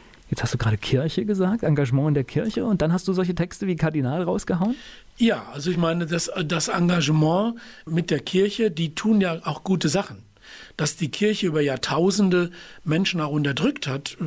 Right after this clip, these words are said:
Speaker 2: das hat ja mit denen nichts zu tun, die sich bemühen, ja,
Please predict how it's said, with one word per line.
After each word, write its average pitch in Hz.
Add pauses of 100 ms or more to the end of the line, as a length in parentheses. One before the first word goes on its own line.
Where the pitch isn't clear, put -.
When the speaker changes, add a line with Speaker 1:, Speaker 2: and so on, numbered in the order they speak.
(140)
Speaker 2:
das 160
hat 175
ja 175
mit 165
denen 220
nichts 185
zu 180
tun, 208 (240)
die 190
sich 170
bemühen, 196 (460)
ja, 175